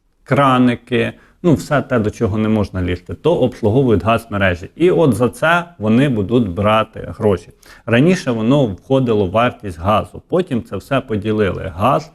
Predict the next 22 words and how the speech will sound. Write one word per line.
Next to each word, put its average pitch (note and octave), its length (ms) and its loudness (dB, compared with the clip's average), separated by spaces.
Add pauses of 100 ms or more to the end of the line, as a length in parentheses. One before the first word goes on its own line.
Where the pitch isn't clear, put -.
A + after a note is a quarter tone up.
(160)
доставка B2 680 -4 (320)
і C3 140 4
обслуговування. G2+ 760 0 (220)
Все C#3 340 -2 (140)
прокрамсали A2+ 840 -2
на F#2 120 -8
три A#2 240 0
частини, E3+ 640 -2 (440)
і D3 120 4
таким G#2+ 300 -4
чином F3 320 -2
появилось A#2+ 560 0 (240)
три A2 340 0 (260)
платіжки. F#2+ 600 -4 (240)
Вроді C3 340 2
би G2+ 120 -2
ціна B2 320 -2
на F#2 140 -4
газ F#2 180 -6 (100)
зменшилась, E3+ 600 0 (440)
добавили B2+ 500 4
доставку. G2+ 640 -4